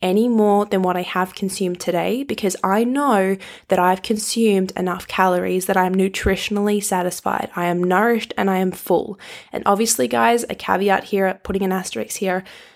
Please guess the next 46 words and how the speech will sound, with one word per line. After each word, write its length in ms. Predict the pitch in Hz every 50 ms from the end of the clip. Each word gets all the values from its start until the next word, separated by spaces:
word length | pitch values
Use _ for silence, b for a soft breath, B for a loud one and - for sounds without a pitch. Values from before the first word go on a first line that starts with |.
| B B 202
making 440 | 196 196 208 214 214 226 226 220
sure 520 | 220 - - 214 202 202 202 202 202 - - -
that 340 | 202 190 185 - - 247
you 180 | 196 196 196 190
are 100 | 190 185
doing 340 | 185 - 185 185 190 190 190
this 220 | 185 190 190 -
and 180 | - 196 190 185
you 80 | 175
are 80 | 185 180
genuinely 800 | 175 - - - 208 220 247 254 269 254 233 214 202 190 190 -
actually 400 | - 185 185 - - - 202 202
eating 300 | 190 - 190 185 190 185
enough. 320 | 190 180 185 190 226 226 -
So 140 | - 214 208
if 120 | 202 208
you 100 | 214 214
are 80 | 214 214
concerned, 640 | - 226 220 - - - 262 254 269 269 262 254
if 140 | - 214 214
you 100 | 220 208 202
are 80 | 196
not 260 | 196 190 185 190 196 -
eating 260 | 202 202 190 196 196
enough, 360 | 190 190 185 185 190 190 -
or 60 | 196
you're 120 | 185 180 180
not 180 | 190 - 202
sure 220 | - - 202 196 190
if 160 | 190 190 -
you 100 | 185 - -
are, 420 | 196 190 190 196 196 196 196 190 B B B B B B B B B B B - -
if 120 | - 220 202
you're 100 | 202 185
feeling 400 | - - 226 208 208 208 214 208
at 100 | 202 196
all 220 | 190 185 180 170
hungry 680 | - - - - - 233 226 240 240 233 247 247 233
still, 420 | 220 - - - 240 226 220 220 214
like, 180 | 202 190 190
and 100 | 202 185
I'm 60 | 185 185
talking 280 | 190 185 185 180 180
physical 580 | - - - 240 240 226 226 226 226 240 240 226
hunger 280 | - 202 202 202 196
pangs, 460 | 190 - - 196 190 190 196 196 196